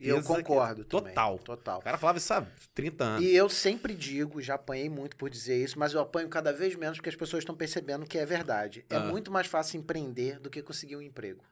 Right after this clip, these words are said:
Speaker 2: Hoje em dia, cada vez mais, né?
Speaker 1: E hoje tá cada vez mais.
Speaker 2: É.
Speaker 1: Você, cara, você tem que falar inglês, tem que não sei o quê, tem que fazer pós.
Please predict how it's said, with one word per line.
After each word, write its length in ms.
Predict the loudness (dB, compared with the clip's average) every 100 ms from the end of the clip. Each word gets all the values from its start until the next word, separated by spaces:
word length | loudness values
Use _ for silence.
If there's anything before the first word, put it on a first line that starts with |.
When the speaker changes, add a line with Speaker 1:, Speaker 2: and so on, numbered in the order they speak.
| _ _ _ _
Speaker 2:
Hoje 160 | -8 -6
em 40 |
dia, 200 | -4 -2
cada 200 | -2 -2
vez 160 | 0 -2
mais, 260 | 0 0 -2
né? 120 | -8 -12
Speaker 1:
E 140 | -4 0
hoje 260 | 2 0
tá 120 | -2
cada 240 | -4 -2 -2
vez 200 | -2 -4
mais. 440 | -4 -10 -12 -14
Speaker 2:
É. 240 | -14 -20 -20 _
Speaker 1:
Você, 300 | -6 0 2
cara, 480 | 0 -2 2 2 0 -6
você 100 | -10
tem 80 |
que 60 | -4
falar 200 | 0 0
inglês, 380 | 0 -2 -2 -2
tem 100 | -8
que 60 | -10
não 60 |
sei 140 | -4 -4
o 40 |
quê, 200 | -4 -6
tem 100 | -6
que 60 | -6
fazer 220 | -4 -4
pós. 360 | -4 0 0